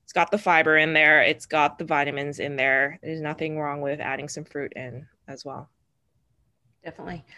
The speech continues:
Speaker 2: I think the other thing that happens too is I talk to a lot of athletes who do track what they eat, and, but they don't realize how much food they actually need.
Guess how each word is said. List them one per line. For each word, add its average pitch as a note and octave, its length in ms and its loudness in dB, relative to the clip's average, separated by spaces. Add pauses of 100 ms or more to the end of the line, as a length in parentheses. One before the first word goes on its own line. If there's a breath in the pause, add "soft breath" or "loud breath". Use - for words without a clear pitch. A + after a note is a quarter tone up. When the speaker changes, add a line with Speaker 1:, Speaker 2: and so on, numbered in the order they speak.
(320 loud breath)
Speaker 2:
I D#4+ 60 -2
think D5 180 -6 (100)
the B3 80 0
other D4+ 180 0
thing C4+ 140 -6
that A3+ 100 -4
happens G#3+ 420 -4
too C4 220 -4
is B3 100 -2
I A3+ 100 -2
talk F#4 360 -10
to G4+ 80 -2
a E4 60 -4
lot G3 280 -2
of F#3 60 -6
athletes F3+ 720 -2
who F#3 540 -2 (1900)
do C#4 160 2
track C4 320 2
what F3+ 160 4
they F#3 80 0
eat, E3+ 480 -4 (320)
and, G3+ 340 -2 (120)
but A3 100 -4
they G#3+ 80 2
don't A#3+ 260 -4
realize G#3 840 0
how G#3+ 280 -8
much G#3 560 -8
food F#3+ 200 -4
they F#3 80 0
actually E3 420 -4
need. D#3 400 -8